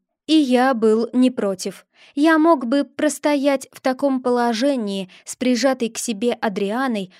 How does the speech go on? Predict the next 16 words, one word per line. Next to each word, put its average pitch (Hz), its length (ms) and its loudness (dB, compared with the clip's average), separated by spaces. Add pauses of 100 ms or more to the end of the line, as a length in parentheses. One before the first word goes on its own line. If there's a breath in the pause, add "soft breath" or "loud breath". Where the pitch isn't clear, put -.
всю 311 300 0
жизнь. 262 480 -2 (280 soft breath)
Я 226 220 2
мог 233 260 -2
бы 240 140 -2
превратиться 240 800 -4
в 254 60 -8
чёртову 247 560 -4
статую, 185 720 -4 (180 soft breath)
если 214 340 -2
бы 202 260 -4
это 226 400 -4
означало, 196 720 -6 (180 soft breath)
что 285 260 0
она 254 400 -2
будет 220 480 -6